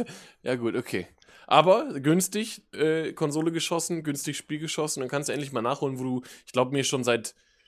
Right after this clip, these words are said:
seit Jahren, seit Monaten und Jahren in den Ohren liegst, ich würd so gern mal Ni no Kuni spielen, richtig?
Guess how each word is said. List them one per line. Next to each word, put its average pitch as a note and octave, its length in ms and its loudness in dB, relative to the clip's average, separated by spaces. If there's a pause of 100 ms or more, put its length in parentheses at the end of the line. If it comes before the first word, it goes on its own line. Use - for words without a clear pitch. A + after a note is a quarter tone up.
(140)
seit A#2 220 0
Jahren, A#2+ 500 4
seit A2+ 140 2
Monaten C3 560 2
und B2 100 0
Jahren B2+ 360 0
in A2+ 80 -2
den A#2+ 140 2
Ohren B2 200 2
liegst, A#2+ 260 -4
ich A#2+ 120 -12
würd B2+ 120 -4
so A#2+ 120 -6
gern A2+ 160 -2
mal A#2 140 -2
Ni A#2 120 -4
no A2+ 100 -4
Kuni A2 260 -8
spielen, F#2 300 -8
richtig? G#2+ 380 -10